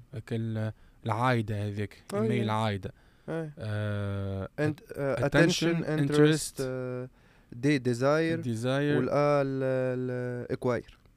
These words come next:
Speaker 1: acquire.
Speaker 2: مم.
Speaker 1: إذا إكوا-
Speaker 2: أي، sales funnel، euh.
Speaker 1: في sales funnel، معناها comment attirer l'attention، et cetera. Et si j'ai la structure، معناها je vais avoir هكا la main،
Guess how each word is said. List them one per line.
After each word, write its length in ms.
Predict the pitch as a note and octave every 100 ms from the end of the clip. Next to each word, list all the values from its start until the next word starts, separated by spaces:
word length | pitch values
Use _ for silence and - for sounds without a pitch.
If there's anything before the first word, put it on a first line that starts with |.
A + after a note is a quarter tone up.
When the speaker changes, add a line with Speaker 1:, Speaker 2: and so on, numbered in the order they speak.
| _ - - _
Speaker 1:
acquire. 420 | G2+ F#2+ - - - _
Speaker 2:
مم. 240 | C3+ C3 A#2+
Speaker 1:
إذا 220 | - G#2 -
إكوا- 340 | A2 - G2+ D#3
Speaker 2:
أي، 180 | G#3 G3+
sales 240 | - G3+
funnel، 400 | - G#3 F#3+ D3+ C#3+ C#3+ D3 C#3+ C#3+
euh. 20 |
Speaker 1:
في 120 | A#2+ D3
sales 260 | - C3
funnel، 380 | - D#3 D3+ C#3+
معناها 480 | C#3 C#3 C#3+ C3+ B2+
comment 280 | - C#3+ C#3
attirer 260 | - C3+
l'attention، 440 | C3 B2 B2 - C3
et 140 | -
cetera. 320 | A#2+ G2+ G#2+
Et 140 | G#2+ -
si 260 | - C#4
j'ai 100 | B3
la 140 | A#3+ D3+
structure، 720 | - A2 - - A3+ C#3+ A#2+ G2 -
معناها 520 | C3+ C3+ D#3 D3+ D3
je 120 | D3
vais 440 | E3 G#3 G3+ F#3 -
avoir 340 | D#3 F#3 E3
هكا 240 | E3+ -
la 120 | D3+ D3+
main، 300 | E3 D#3